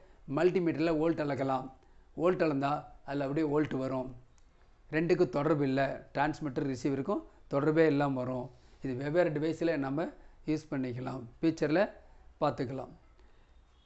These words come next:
சரி, இப்போ நம்ம சேனலுக்கு நியூவா வர வியூவர்ஸ் இருந்தீங்கன்னா, நான் ஏற்கனவே சொல்லியிருக்கேன், ப்ரீவியஸ் வீடியோலாம் பாருங்க, ரொம்ப யூஸ்ஃபுல்லா இருக்கும். இந்த ட்ரைனிங் இன்ஸ்டிடியூஷன் நடத்திட்டு இருக்கோம்.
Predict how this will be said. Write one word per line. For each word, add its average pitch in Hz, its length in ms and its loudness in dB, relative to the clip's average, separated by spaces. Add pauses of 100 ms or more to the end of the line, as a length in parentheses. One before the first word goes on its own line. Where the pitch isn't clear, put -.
(420)
சரி, 139 240 0 (560)
இப்போ 160 200 2 (520)
நம்ம 156 160 2 (120)
சேனலுக்கு 170 460 6 (500)
நியூவா 160 340 6
வர 135 120 2 (220)
வியூவர்ஸ் 143 400 -2
இருந்தீங்கன்னா, 131 480 -2 (540)
நான் 143 180 0
ஏற்கனவே 160 320 4
சொல்லியிருக்கேன், 151 380 0
ப்ரீவியஸ் 170 420 6
வீடியோலாம் 139 440 2
பாருங்க, 135 300 2 (580)
ரொம்ப 160 180 2 (120)
யூஸ்ஃபுல்லா 151 480 2
இருக்கும். 156 320 -2 (1500)
இந்த 143 120 0 (280)
ட்ரைனிங் 175 360 4
இன்ஸ்டிடியூஷன் 147 500 0
நடத்திட்டு 131 340 0
இருக்கோம். 151 300 2